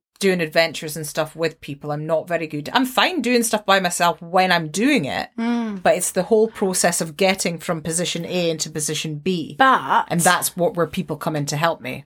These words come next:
Speaker 2: what about, though? Because obviously it was the accountability of posting that on TikTok
Speaker 1: Yeah.
Speaker 2: that made me keep going.
Speaker 1: Well, of course,
Speaker 2: So,
Speaker 1: I did
Speaker 2: so
Speaker 1: my
Speaker 2: would that work for you?
Speaker 1: I did my hundred swims last year.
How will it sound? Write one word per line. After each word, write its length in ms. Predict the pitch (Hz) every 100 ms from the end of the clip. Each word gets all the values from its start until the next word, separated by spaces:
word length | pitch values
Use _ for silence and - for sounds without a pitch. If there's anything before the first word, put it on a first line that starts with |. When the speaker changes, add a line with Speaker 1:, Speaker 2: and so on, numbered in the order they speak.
| -
Speaker 2:
what 400 | 214 214 - -
about, 500 | 208 208 254 - -
though? 400 | 113 95 185 247 - -
Because 320 | 208 196 208 -
obviously 460 | 214 254 - 175 165
it 60 | 196
was 160 | 202
the 140 | 208 202
accountability 920 | - 226 226 202 202 196 196 190 180
of 240 | 185 -
posting 420 | - 208 214 208
that 160 | 185 123
on 100 | 180
TikTok 800 | - 277 277 - 143 147 - - _ -
Speaker 1:
Yeah. 280 | 170 151 135
Speaker 2:
that 180 | 233
made 260 | 240 214 202
me 140 | 202
keep 240 | 196 202 -
going. 480 | 233 247 156 - - -
Speaker 1:
Well, 120 | - 392
of 100 | -
course, 260 | 466 311
Speaker 2:
So, 60 | 285
Speaker 1:
I 180 | 262 330
did 200 | 294 339
Speaker 2:
so 80 | 277
Speaker 1:
my 120 | 294
Speaker 2:
would 180 | 302 285
that 180 | 285 254
work 260 | 269 -
for 120 | -
you? 120 | 285 480
Speaker 1:
I 80 | 254
did 180 | 262 285
my 140 | 285
hundred 340 | 277 262 247 -
swims 400 | - 220 202 190
last 360 | 180 175 -
year. 320 | 233 170 98